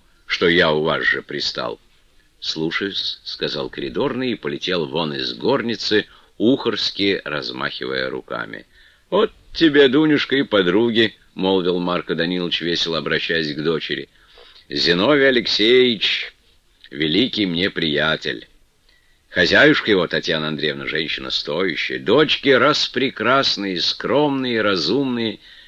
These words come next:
Меньшает ровесниц тебе никак будет. А большенькая годом либо двумя постарше.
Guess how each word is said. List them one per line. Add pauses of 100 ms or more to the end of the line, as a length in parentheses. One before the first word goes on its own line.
Меньшает
ровесниц
тебе
никак
будет. (460)
А (180)
большенькая
годом
либо
двумя
постарше.